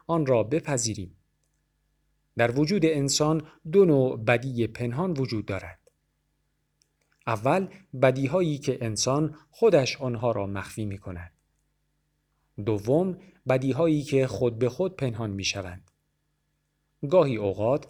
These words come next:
انسان‌ها به خاطر خودپرستی، قلت محاسبهٔ نفس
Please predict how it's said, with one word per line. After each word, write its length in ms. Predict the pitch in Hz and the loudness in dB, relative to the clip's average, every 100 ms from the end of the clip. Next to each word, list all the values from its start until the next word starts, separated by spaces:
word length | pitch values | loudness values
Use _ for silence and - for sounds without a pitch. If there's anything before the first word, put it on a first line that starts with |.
| _ - | _ -4
انسان‌ها 540 | 147 156 170 165 147 185 | 0 2 2 0 0 2
به 140 | 151 | 2
خاطر 420 | - 139 175 160 | 2 0 2 0
خودپرستی، 1000 | 135 127 110 - 101 95 - - 165 170 - _ _ | 2 0 -2 -6 -6 -6 -6 -4 -4 -6 -12 _ _
قلت 400 | 147 147 175 185 | 4 6 4 2
محاسبهٔ 800 | 147 139 123 117 107 123 165 143 107 | 0 2 0 0 2 2 0 -2 -2
نفس 600 | 95 92 123 - - | -4 -6 -2 0 0